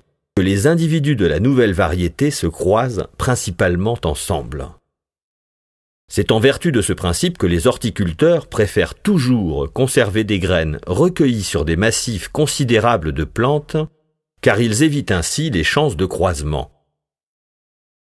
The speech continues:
Il ne faudrait pas croire non plus que les croisements faciles puissent entraver l'action de la sélection naturelle chez les animaux qui se reproduisent lentement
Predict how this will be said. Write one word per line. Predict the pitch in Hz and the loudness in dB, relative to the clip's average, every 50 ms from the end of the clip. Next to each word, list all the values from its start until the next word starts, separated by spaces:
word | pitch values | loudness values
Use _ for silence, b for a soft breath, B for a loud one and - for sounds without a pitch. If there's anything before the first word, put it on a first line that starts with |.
| _ _ _ _ - | _ _ _ _ 0
Il | 107 135 | 2 2
ne | 170 | 4
faudrait | 170 - 196 180 190 180 | 4 4 4 4 4 4
pas | - 175 | 4 2
croire | 165 - - 147 127 110 | 2 4 2 2 2 2
non | 107 107 98 98 | 2 0 -2 -2
plus | - 147 160 165 | 0 0 0 0
que | - - | 2 2
les | 98 95 95 | 2 2 4
croisements | - - 123 123 113 113 113 101 | 4 6 6 6 4 2 2 0
faciles | 92 - 101 95 - - - - 151 - | 2 2 2 2 2 0 0 0 0 -2
puissent | - 104 95 - | -2 -2 -2 0
entraver | 110 98 - - 104 104 101 131 135 | 0 0 0 0 0 2 2 4 4
l'action | 110 90 - - - - 147 147 127 | 2 2 0 -2 -2 0 0 2 2
de | 98 | 2
la | 90 82 82 | 2 2 0
sélection | - - 113 98 98 87 - - 107 | 0 0 0 0 0 -2 -2 -2 -2
naturelle | 95 80 71 - - 92 92 - - | 0 -2 -2 -2 -2 0 0 0 0
chez | - - 90 | 0 -2 0
les | 85 87 82 95 | 0 0 2 2
animaux | 90 85 87 85 92 131 160 160 | 2 2 2 0 2 0 0 -2
qui | 143 - - | -2 -6 -10
se | - - - | -8 -4 -2
reproduisent | 87 - 101 87 - - - 104 143 160 131 85 87 | 0 0 0 0 0 -2 -2 0 0 -2 -2 0 0
lentement | 95 104 110 - - 104 113 139 170 170 | 2 2 0 0 -2 0 0 0 0 -2